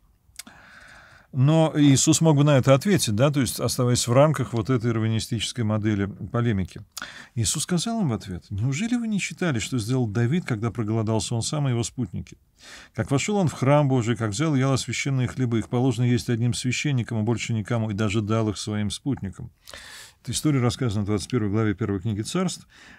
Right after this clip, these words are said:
Эм, Давид бежит от Саула, что интересно, спутников, судя по всему, никаких нет, по крайней мере, там о них ничего не сказано.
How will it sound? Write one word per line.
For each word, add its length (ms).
Эм, 320
Давид 260
бежит 380
от 120
Саула, 580
что 200
интересно, 420
спутников, 540
судя 240
по 60
всему, 220
никаких 520
нет, 260
по 120
крайней 260
мере, 200
там 220
о 60
них 180
ничего 240
не 80
сказано. 380